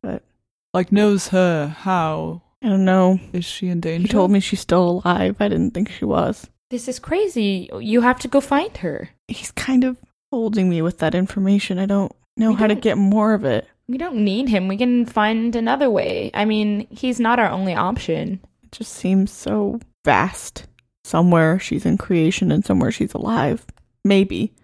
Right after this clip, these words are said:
Speaker 3: Well, if that's true, we can find another way to find out where she is and, you know, how to contact her or where an area she was last. Someone's got to have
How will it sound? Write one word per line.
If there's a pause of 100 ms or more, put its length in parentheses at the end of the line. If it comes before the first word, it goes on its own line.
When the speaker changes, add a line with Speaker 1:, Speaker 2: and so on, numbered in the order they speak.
Speaker 3:
Well,
if
that's
true,
we
can
find
another
way (400)
to
find
out
where
she
is
and, (220)
you
know,
how
to
contact
her
or (320)
where
an
area
she
was
last. (200)
Someone's
got
to
have